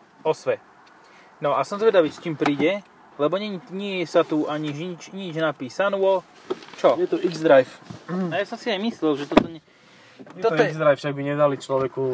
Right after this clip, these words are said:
Speaker 2: do rúk také, e, pretačavé auto, však by to skončilo
Speaker 1: Ale
Speaker 2: na patníku, veľmi rýchlo.
Speaker 1: No, až,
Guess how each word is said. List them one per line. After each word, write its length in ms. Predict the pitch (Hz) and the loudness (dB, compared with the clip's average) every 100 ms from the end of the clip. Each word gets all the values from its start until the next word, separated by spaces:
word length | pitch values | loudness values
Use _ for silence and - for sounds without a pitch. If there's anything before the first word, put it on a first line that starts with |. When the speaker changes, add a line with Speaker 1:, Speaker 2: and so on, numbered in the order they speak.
| - - | -6 -6
Speaker 2:
do 160 | 123 | -2
rúk 220 | 123 123 - | -2 -2 -4
také, 460 | 117 - 120 107 - - - _ - | -10 -6 -6 -6 -12 -20 -20 _ -18
e, 220 | - - | -14 -12
pretačavé 540 | - 127 113 - 110 | -6 -6 -6 -6 -4
auto, 240 | 104 101 110 | -4 -4 -8
však 220 | - 104 | -14 -14
by 120 | 98 98 - - | -16 -18 -20 -16
to 100 | - | -12
skončilo 500 | - 143 135 117 113 | -4 -2 -2 -2 -2
Speaker 1:
Ale 0 | |
Speaker 2:
na 120 | 110 | -4
patníku, 460 | 113 110 117 110 113 | -6 -8 -10 -16 -12
veľmi 240 | 117 123 | -8 -6
rýchlo. 260 | 117 113 110 - - - - - - - - | -8 -8 -10 -12 -20 -20 -20 -20 -20 -20 -6
Speaker 1:
No, 260 | 147 175 | -2 -2
až, 240 | 139 135 | -2 -4